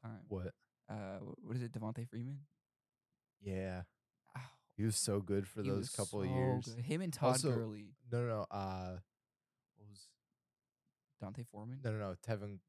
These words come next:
Speaker 2: Tevin
Speaker 1: Oh, Tevin
Speaker 2: Coleman.
Speaker 1: Coleman.
Speaker 2: Yeah. They were a beast of a duo.
Speaker 1: That was back when N F L was just so much simpler.
Speaker 2: Yeah. It really was,
Speaker 1: Gotta
Speaker 2: though.
Speaker 1: tear up.
Speaker 2: It was
Speaker 1: Okay,
Speaker 2: before
Speaker 1: 'cause you
Speaker 2: covid.
Speaker 1: had Mark Ingram,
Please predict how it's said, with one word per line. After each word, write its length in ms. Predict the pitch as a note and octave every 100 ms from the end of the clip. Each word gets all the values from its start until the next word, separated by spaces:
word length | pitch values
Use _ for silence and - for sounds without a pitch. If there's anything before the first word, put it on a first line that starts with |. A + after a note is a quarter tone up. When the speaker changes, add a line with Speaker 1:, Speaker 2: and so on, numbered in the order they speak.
| _
Speaker 2:
Tevin 60 | -
Speaker 1:
Oh, 100 | C3
Tevin 20 |
Speaker 2:
Coleman. 220 | B2 C3 B2
Speaker 1:
Coleman. 360 | A2+ A2+ G#2 G#2
Speaker 2:
Yeah. 300 | G2 G2 F#2 F2+ _ _
They 100 | A#2
were 200 | B2 A#2 G2
a 40 | F2+ _ _ _ _ _ _
beast 340 | A#2+ A2+ G#2+ -
of 100 | F#2+
a 40 |
duo. 340 | F2 F#2 F2 F2+
Speaker 1:
That 140 | B2
was 400 | E3+ D#3+ B2+ - _ _ _ _ _ _ _ _ _ _ _ _ _ _ _ _
back 180 | C3+ C3+
when 240 | C#3+ B2+ G#2 _ - -
N 100 | B2
F 140 | A#2+ A#2+
L 80 |
was 100 | A2+
just 160 | B2+ B2
so 80 | G#2+
much 140 | A2
simpler. 300 | - - - B2+ _ _ _
Speaker 2:
Yeah. 220 | F#2+ F2 F2 _ _ -
It 60 |
really 260 | C3+ F#3 F3+
was, 260 | F#2+ G#2+ A#2+
Speaker 1:
Gotta 140 | F3
Speaker 2:
though. 60 | F2+
Speaker 1:
tear 240 | - C3
up. 160 | D3+ A#2+ _ _ _ _ - _ _ _ _ _ _ _ -
Speaker 2:
It 60 |
was 80 | C#3+
Speaker 1:
Okay, 100 | C#3+
Speaker 2:
before 220 | C3+ A3+
Speaker 1:
'cause 120 | E3+ C#3
you 60 |
Speaker 2:
covid. 340 | A2+ A#2 F2+ C#3
Speaker 1:
had 240 | C#3+ B2+
Mark 320 | A#2+ C3 C3+ -
Ingram, 680 | C#3 C3 C3 C3 B2+ C3